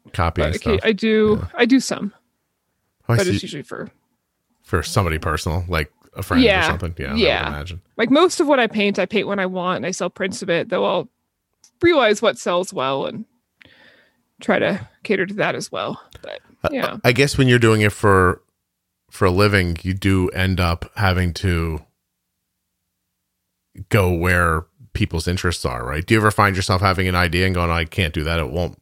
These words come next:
Speaker 1: it won't sell"?
Speaker 2: Yeah. And sometimes I'll do it anyways. Um, or I'll do something small. Sometimes I work small, and then if people like it, I'll do something bigger that I can do prints of and sell it and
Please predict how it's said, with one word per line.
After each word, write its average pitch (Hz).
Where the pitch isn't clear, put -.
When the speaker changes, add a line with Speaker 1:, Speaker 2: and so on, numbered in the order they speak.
Speaker 1:
it 80
won't 78
sell"? 92
Speaker 2:
Yeah. 370
And 415
sometimes 494
I'll 381
do 208
it 220
anyways. 202
Um, 190
or 330
I'll 302
do 254
something 233
small. 185
Sometimes 202
I 190
work 185
small, 156
and -
then 165
if -
people -
like 156
it, -
I'll 165
do 185
something 175
bigger -
that 214
I -
can 208
do 180
prints 262
of 185
and 180
sell -
it 156
and -